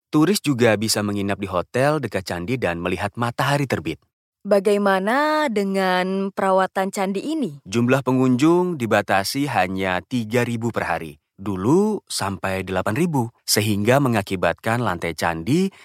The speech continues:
Speaker 1: terkikis satu sentimeter.
Speaker 2: Kalau pengunjung dibatasi, berarti pemasukan berkurang dong?
Speaker 1: Iya, tapi kami menaikkan harga tiket. Turis lokal dari tiga puluh lima ribu rupiah menjadi lima puluh ribu rupiah,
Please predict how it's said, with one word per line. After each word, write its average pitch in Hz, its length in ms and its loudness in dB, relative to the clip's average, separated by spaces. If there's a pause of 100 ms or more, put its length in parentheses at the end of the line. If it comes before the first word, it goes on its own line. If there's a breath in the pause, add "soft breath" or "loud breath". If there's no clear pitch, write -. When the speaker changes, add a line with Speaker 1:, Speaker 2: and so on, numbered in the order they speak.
Speaker 1:
terkikis 120 720 0
satu 117 320 0
sentimeter. 156 640 -4 (160)
Speaker 2:
Kalau 254 320 4
pengunjung 214 480 0
dibatasi, 196 880 0
berarti 254 880 -2
pemasukan 233 560 0
berkurang 254 560 2
dong? 196 400 -2
Speaker 1:
Iya, 120 480 4
tapi 117 720 -2 (160)
kami 110 320 -2
menaikkan 98 800 -2
harga 92 400 -2
tiket. 85 320 -6 (160)
Turis 104 320 0
lokal 139 480 4
dari 101 320 -2
tiga 101 400 -4
puluh 104 160 -4
lima 98 240 -2
ribu 92 240 -8
rupiah 98 480 -2
menjadi 90 480 -6
lima 95 240 -4
puluh 95 240 -8
ribu 82 240 -10
rupiah, 98 400 -2